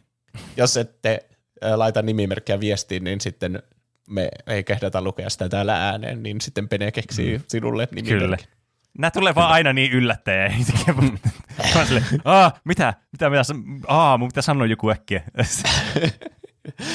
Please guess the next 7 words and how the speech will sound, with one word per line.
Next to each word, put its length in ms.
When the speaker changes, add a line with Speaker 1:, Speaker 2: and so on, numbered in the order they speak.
Speaker 2:
Mä 100
en 60
oo 60
yhtään 360
valmistautunut 800
näihin. 360
Speaker 1:
Niin, 360